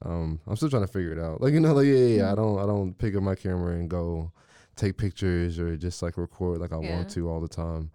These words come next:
Speaker 1: Um, I'm definitely getting better at it. Um, but yeah, I don't do it all the time. And I think that's it, just the, the being able to,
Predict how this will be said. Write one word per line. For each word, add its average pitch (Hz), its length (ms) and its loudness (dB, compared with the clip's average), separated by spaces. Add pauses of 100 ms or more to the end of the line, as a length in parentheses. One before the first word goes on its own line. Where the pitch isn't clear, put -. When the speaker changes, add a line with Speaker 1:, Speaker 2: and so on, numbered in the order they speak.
(400)
Speaker 1:
Um, 80 320 -4
I'm 90 100 -2
definitely 95 260 0
getting 85 180 -2
better 87 280 0
at 80 140 -4
it. 78 180 -6 (120)
Um, 80 440 -6
but 90 300 -2 (220)
yeah, 123 220 4
I 101 40 2
don't 107 160 4
do 104 120 4
it 98 40 2
all 92 140 2
the 87 60 -2
time. 90 400 -2 (400)
And 85 520 -2 (140)
I 98 120 -4
think 113 180 0
that's 92 180 -2
it, 80 140 -4
just - 240 -10
the, 80 180 -4 (100)
the 90 100 -4
being 92 280 0
able 87 300 -2
to, 80 260 -4